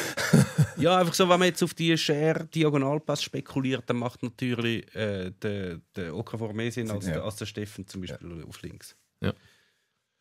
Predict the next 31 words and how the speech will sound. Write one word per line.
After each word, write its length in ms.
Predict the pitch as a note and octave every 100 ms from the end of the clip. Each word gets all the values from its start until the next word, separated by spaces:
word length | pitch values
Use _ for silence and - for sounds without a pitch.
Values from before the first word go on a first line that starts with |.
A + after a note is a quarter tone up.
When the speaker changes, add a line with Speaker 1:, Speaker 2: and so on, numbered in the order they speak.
| - - - _ -
Speaker 3:
Wir 100 | A2
werden 160 | A2+
es 80 | G#2+
sehen. 420 | - C#3+ A#2 F#2+ G#2+
Am 100 | G2+
Freitag 380 | A#2 A#2+ A2+
gegen 200 | - F#2+
Italien, 300 | G#2+ G#2 A#2 G#2
das 80 |
entscheidende 720 | G2 - F2 B2 C3 A#2+ A#2 G#2
Spiel 380 | - A#2+ B2 -
in 180 | B2 A#2+
Rom. 400 | G#2 A2 E3 G#3 - -
Speaker 1:
Ja. 420 | F2 D#2+ D#2+ F2 _ - - -
Speaker 3:
In 60 |
dem 140 | D#3 E3
Stadion, 380 | A#2 B2+ D3 B2+
wo 60 |
du 80 | A#2+
durchaus 260 | A#2+ A#2+ B2
schon 140 | B2+
ein 140 | A#2+ B2
oder 140 | A#2 G#2
andere 220 | A2+ A#2
Mal 80 | B2+
Speaker 1:
Ja, 120 | C#3+
ein 60 | B2+
Speaker 3:
bist. 80 | A#2+
Speaker 1:
paar 100 | B2+
Mal, 220 | C#3+ G#2+
ja. 180 | A#2